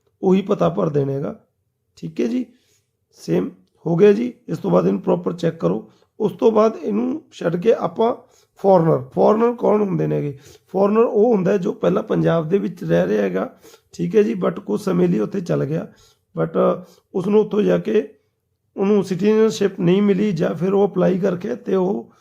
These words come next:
ਇੱਥੇ ਆਇਆ, ਉਸ ਦੇ according ਤੁਸੀਂ ਇਹ ਡਾਟਾ ਸੇਮ ਇਸ ਦੇ ਵਿੱਚ ਵੀ ਉਹੀ ਚੀਜ਼ਾਂ ਨੇ, ਉੱਦਾਂ ਹੀ ਤੁਸੀਂ ਭਰਨਾ ਹੈ। ਕਈ ਵਾਰੀ ਸਿਟੀਜ਼ਨਸ਼ਿਪ ਮਿਲੀ ਹੁੰਦੀ ਹੈ, ਸੇਮ ਭਰਨਾ ਹੈ। ਉਦੋਂ ਬਾਅਦ ਆ ਗਿਆ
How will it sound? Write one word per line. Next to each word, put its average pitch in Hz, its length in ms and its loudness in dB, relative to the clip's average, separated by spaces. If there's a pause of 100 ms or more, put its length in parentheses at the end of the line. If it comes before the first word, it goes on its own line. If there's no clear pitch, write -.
(320)
ਇੱਥੇ 196 260 -2
ਆਇਆ, 185 180 2
ਉਸ 240 220 -4
ਦੇ 202 100 4
according 190 380 0
ਤੁਸੀਂ 175 240 -4
ਇਹ 202 60 -2
ਡਾਟਾ 175 240 -2
ਸੇਮ 220 340 2 (440)
ਇਸ 180 100 -2
ਦੇ 202 120 0
ਵਿੱਚ 220 200 -2
ਵੀ 233 260 -2 (300)
ਉਹੀ 233 160 -2
ਚੀਜ਼ਾਂ 202 320 0
ਨੇ, 226 140 2 (340)
ਉੱਦਾਂ 190 200 4
ਹੀ 214 60 6
ਤੁਸੀਂ 196 240 -2
ਭਰਨਾ 196 320 -2
ਹੈ। - 60 -4
ਕਈ 202 180 2
ਵਾਰੀ 208 180 0
ਸਿਟੀਜ਼ਨਸ਼ਿਪ 202 560 -4
ਮਿਲੀ 185 240 0
ਹੁੰਦੀ 180 280 0
ਹੈ, 233 60 -6 (320)
ਸੇਮ 240 260 -4
ਭਰਨਾ 175 280 -2
ਹੈ। 131 120 -12 (340)
ਉਦੋਂ 233 240 0
ਬਾਅਦ 233 240 4
ਆ 226 160 4
ਗਿਆ 240 240 -2